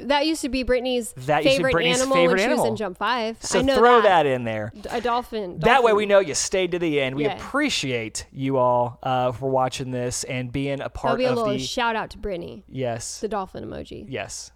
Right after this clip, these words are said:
Speaker 2: We
Speaker 1: Yeah.
Speaker 2: appreciate you guys being part of the Hardest on Deck family here, watching
Speaker 1: We
Speaker 2: the
Speaker 1: are a
Speaker 2: show.
Speaker 1: family.
Speaker 2: We are a family.
Speaker 1: Yeah.
Speaker 2: And, uh, we ask you, as, as your family here,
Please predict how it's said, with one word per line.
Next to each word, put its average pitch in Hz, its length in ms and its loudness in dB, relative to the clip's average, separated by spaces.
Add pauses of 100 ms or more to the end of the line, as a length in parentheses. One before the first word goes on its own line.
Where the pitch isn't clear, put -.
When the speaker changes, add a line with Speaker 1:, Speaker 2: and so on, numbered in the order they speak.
(100)
Speaker 2:
We 220 140 2
Speaker 1:
Yeah. 247 60 2
Speaker 2:
appreciate 233 340 -4
you 208 60 -4
guys 190 160 4
being 180 200 0
part 160 220 0
of - 20 -2
the - 100 -6
Hardest 170 440 -2
on 165 180 2
Deck 160 340 -2
family 190 440 0
here, 185 340 0 (240)
watching 180 440 2
Speaker 1:
We 180 60 2
Speaker 2:
the 359 60 4
Speaker 1:
are 339 80 4
a 294 40 4
Speaker 2:
show. 175 100 2
Speaker 1:
family. 165 560 2
Speaker 2:
We 220 100 -2
are 208 120 4
a - 40 0
family. 269 280 -2
Speaker 1:
Yeah. 226 280 0 (320)
Speaker 2:
And, 180 320 2
uh, 180 180 6
we 220 140 -2
ask 233 380 0
you, 160 100 -2
as, 180 280 2
as 147 420 -2
your 139 140 -6
family 127 420 -6
here, 135 320 -2